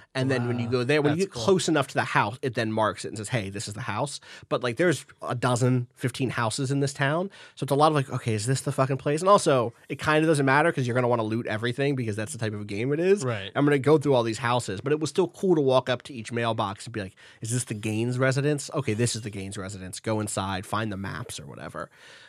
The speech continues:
Speaker 1: Um, we've had, like, a really decent time with it, I think.
Speaker 2: Yeah.
Speaker 1: Rob, you,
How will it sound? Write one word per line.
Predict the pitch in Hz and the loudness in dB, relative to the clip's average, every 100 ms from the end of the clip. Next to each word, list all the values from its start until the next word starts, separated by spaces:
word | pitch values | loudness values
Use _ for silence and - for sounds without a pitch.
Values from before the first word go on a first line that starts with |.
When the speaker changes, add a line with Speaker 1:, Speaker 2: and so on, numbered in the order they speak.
| _ | _
Speaker 1:
Um, | 117 117 110 107 - - | -4 -2 -2 -4 -8 -10
we've | 185 240 | -2 2
had, | 311 | 2
like, | 311 311 | 2 -2
a | |
really | 294 269 262 226 _ - | -4 -2 -4 -8 _ -12
decent | 254 - 311 302 | -8 -4 -6 -4
time | 349 415 | -4 -2
with | 170 120 | -2 -2
it, | 82 | -6
I | 82 | -8
think. | - 57 - - | -10 -14 -16 -16
Speaker 2:
Yeah. | 247 101 - _ _ _ _ _ _ _ _ _ _ _ | -14 -14 -18 _ _ _ _ _ _ _ _ _ _ _
Speaker 1:
Rob, | 120 92 107 | -6 -4 -4
you, | 151 | -6